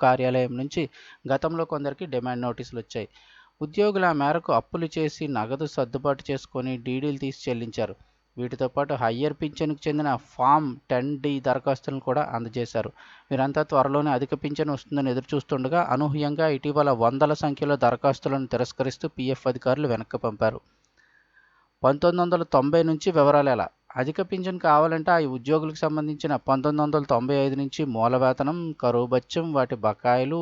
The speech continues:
ఇంక్రిమెంట్లు, వేతన సవరణ బకాయిలు, అలాగే సమ్మెలో పాల్గొన్న రోజులు, జీతంలోని రోజులెన్ని, ఇలాంటి వివరాలన్నీ పంపాలని పీఎఫ్ అధికారులు కోరుతున్నారు. దీనికి కూడా కొద్ది రోజులు గడువే ఇచ్చారు. కొందరు ఉద్యోగులు వేరు వేరు డిపోల్లో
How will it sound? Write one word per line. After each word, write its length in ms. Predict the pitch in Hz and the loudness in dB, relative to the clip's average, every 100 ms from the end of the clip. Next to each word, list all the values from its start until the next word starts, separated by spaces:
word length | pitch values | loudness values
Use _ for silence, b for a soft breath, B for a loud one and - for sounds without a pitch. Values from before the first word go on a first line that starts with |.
| 156 | -4
ఇంక్రిమెంట్లు, 640 | 117 - 127 127 127 - 165 123 | -6 -6 -6 -4 -6 -4 -4 0
వేతన 340 | 113 113 - 127 | 0 2 -2 -4
సవరణ 280 | 131 123 127 127 | -2 0 0 -2
బకాయిలు, 400 | 127 131 131 147 170 B B B - | -2 0 0 0 -4 B B B -4
అలాగే 220 | 120 131 120 | -2 -2 -2
సమ్మెలో 360 | 117 117 131 135 - | -2 -2 2 2 4
పాల్గొన్న 420 | 127 135 131 127 127 | 4 4 0 0 0
రోజులు, 300 | 127 143 175 135 120 | 0 -2 -4 -2 0
జీతంలోని 760 | 120 143 135 131 135 131 131 117 | 2 0 0 2 2 2 0 0
రోజులెన్ని, 540 | 117 120 127 131 147 180 B B B 131 | 0 0 -2 0 0 -4 B B B 2
ఇలాంటి 280 | 160 185 185 | 2 4 4
వివరాలన్నీ 500 | 175 170 165 165 165 156 | 6 6 4 2 -2 2
పంపాలని 440 | 147 143 151 151 - | 2 4 2 2 -2
పీఎఫ్ 280 | 139 139 - | 0 0 0
అధికారులు 380 | 127 127 131 127 117 | 0 2 2 2 0
కోరుతున్నారు. 500 | 117 113 117 107 - B B B - | 0 0 -2 0 -2 B B B -4
దీనికి 260 | 143 147 156 160 | -2 -2 -2 2
కూడా 160 | 156 180 127 | 2 2 0
కొద్ది 200 | 120 143 | 0 2
రోజులు 260 | 143 143 139 | 2 2 2
గడువే 240 | 139 139 135 | 2 2 -2
ఇచ్చారు. 300 | - 113 104 _ b b _ | 0 -2 -2 _ b b _
కొందరు 280 | 117 123 123 120 | 0 2 2 0
ఉద్యోగులు 400 | 123 175 214 175 | 0 2 2 2
వేరు 200 | 143 135 135 | 4 4 4
వేరు 160 | 135 127 | 2 0
డిపోల్లో 360 | 127 156 160 | 2 4 4